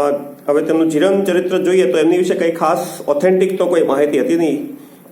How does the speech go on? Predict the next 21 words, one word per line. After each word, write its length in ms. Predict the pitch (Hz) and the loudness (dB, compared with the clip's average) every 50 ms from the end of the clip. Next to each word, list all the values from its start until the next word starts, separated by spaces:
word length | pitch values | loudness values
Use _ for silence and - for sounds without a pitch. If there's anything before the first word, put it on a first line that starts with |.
| - - - - | -18 -18 -14 -12
એટલે 200 | - - 147 147 | -6 -2 0 0
મીરા 280 | 143 139 143 156 175 180 | 0 2 0 2 2 2
વિશે 280 | 180 185 185 185 185 165 | 2 2 2 0 0 0
પ્રાથમિક 440 | - 143 143 143 - 190 180 180 | 0 0 0 0 0 0 0 0
રેકોર્ડ 320 | 151 147 147 151 160 156 - | 0 -2 -2 0 -2 -2 0
કોઈ 140 | - 151 135 | 0 0 0
ઉપલબ્ધ 440 | 120 123 120 135 139 135 135 139 | 0 0 0 0 0 0 -2 -4
અવેલેબલ 680 | - - 127 123 123 - - - 113 113 117 - - - | -4 -2 0 0 0 0 0 -2 -2 -2 -2 -2 -2 -2
નથી 460 | 131 120 123 127 135 156 226 226 - - | -2 -2 -2 -4 -4 -4 -4 -4 -4 -2
અને 200 | 131 135 147 147 | -2 0 0 0
વિદ્વાનોએ 1160 | 131 131 131 139 160 160 165 160 156 160 147 147 147 151 147 - - - 156 147 127 120 - | -2 -2 -2 0 0 0 0 2 2 2 4 4 2 0 0 -2 -2 -2 0 0 0 0 0
મીરાના 420 | 127 135 131 151 156 160 165 160 156 | -2 0 0 2 2 2 2 0 0
જીવન 380 | 131 127 127 131 151 151 135 | 0 0 0 2 0 0 0
ચરિત્રને 540 | 127 139 127 143 143 - 131 147 147 151 143 | -2 -2 -2 -2 -4 -2 -2 -2 0 0 -2
ગૌણ 300 | 123 117 135 160 190 202 | 0 0 2 2 2 2
સાહિત્યમાંથી 680 | 190 185 156 160 160 160 156 151 147 143 143 147 147 151 | 2 0 0 0 0 0 0 0 0 0 0 -2 -2 -4
સ્થાપિત 460 | 147 - 147 139 135 147 143 - - | -4 -4 -4 -4 -4 -4 -6 -6 -6
કરવાનો 260 | 135 127 123 123 127 | -4 -4 -2 -4 -4
પ્રયાસ 300 | 123 123 120 117 117 120 | -4 -4 -4 -4 -6 -4
કર્યો 240 | - 120 117 151 135 | -4 -2 -2 -2 -2
છે, 300 | - 113 113 117 - - | -2 -2 -2 -4 -4 -8